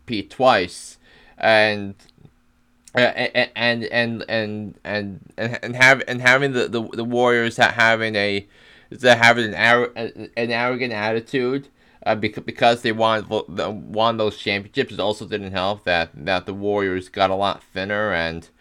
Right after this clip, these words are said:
a-, and the championship benches from the Kevin Durant years were, uh, w-, were, were whittled away. Uh, uh, and, and now, now you, you, you look at Steph, uh, I mean, as someone who's, uh, who, who's just,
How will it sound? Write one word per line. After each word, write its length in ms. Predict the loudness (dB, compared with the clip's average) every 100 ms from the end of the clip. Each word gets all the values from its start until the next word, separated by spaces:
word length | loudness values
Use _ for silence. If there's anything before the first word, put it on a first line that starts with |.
| -20 -2
a-, 160 | 2 4
and 160 | 2 2
the 80 |
championship 600 | -4 0 0 0 -4 -4 2
benches 540 | 2 2 -2 -2 -4
from 300 | -2 0 0
the 100 | -2
Kevin 300 | 0 0 0
Durant 400 | -4 -2 -2 -2
years 420 | -4 -2 -2 -4
were, 380 | -2 -2 -2 -4 _ _ _ -4
uh, 80 | -2
w-, 380 | -2 -4 -6 -2
were, 220 | -2 -2 -6 -8
were 240 | -4 -2
whittled 340 | 0 0 0 -4
away. 520 | -2 2 2 0 -6 _ _ _ _ _ _ _ _ _ _ _ _ -14 2
Uh, 40 |
uh, 260 | 4 6 4 2
and, 280 | 0 -2 -6
and 160 | -6 0
now, 160 | 0 0
now 280 | -2 0 2
you, 240 | 2 0
you, 400 | -2 -8 -6 -8 -6
you 140 | -6
look 240 | -2 -2 0
at 200 | -2 -2
Steph, 580 | -4 0 2 0 _ -6
uh, 280 | 0 2 2 -2
I 140 | -4 -4
mean, 140 | -4
as 280 | -2 -2 0
someone 340 | -2 -2 -4
who's, 280 | -6 -8 -10
uh, 60 | -4
who, 360 | -2 -2 -6 -6
who's 260 | -8 -8 -2
just, 340 | 0 0 -2